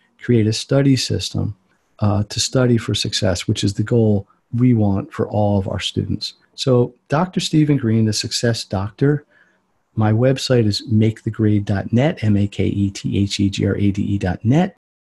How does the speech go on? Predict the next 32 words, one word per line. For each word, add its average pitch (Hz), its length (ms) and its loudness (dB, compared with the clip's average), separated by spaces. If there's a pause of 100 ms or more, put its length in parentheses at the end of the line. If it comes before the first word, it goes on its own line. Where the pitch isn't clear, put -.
(280)
Uh, 92 160 -2
you 101 180 2
can 107 180 2
also 104 400 0
try 101 240 -4
to 98 60 -2
look 104 220 -4
up 104 160 -2
the 101 140 -2
Make 101 260 2
the - 80 -8
Grade 95 320 0
podcast 127 640 -2
on 98 100 -2
all 98 260 -4
the 98 180 -4
platforms. 120 760 0 (480)
You 120 80 -4
can 113 140 0
find 135 260 2
me 113 80 4
personally 113 580 0
on 92 200 -2
Facebook 107 640 -2
and 90 160 -4 (440)
Instagram 104 600 0
at 98 260 -4 (160)
Make 98 360 -2
the 104 80 -2
Grade. 92 360 -2 (200)
Really 156 320 4
appreciate 113 640 0